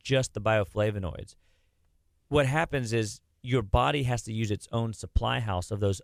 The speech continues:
other nutrient, you know, complexes, and it becomes deficient in those, and that creates and wreaks havoc on your own personal chemistry. So just using a synthetic B twelve is the same conversation.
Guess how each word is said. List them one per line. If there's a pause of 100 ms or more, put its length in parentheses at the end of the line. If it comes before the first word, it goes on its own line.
other (300)
nutrient, (1120)
you
know,
complexes, (340)
and
it
becomes
deficient
in
those,
and
that
creates (480)
and
wreaks
havoc
on
your
own
personal (220)
chemistry. (360)
So
just (100)
using
a
synthetic
B
twelve
is
the
same
conversation.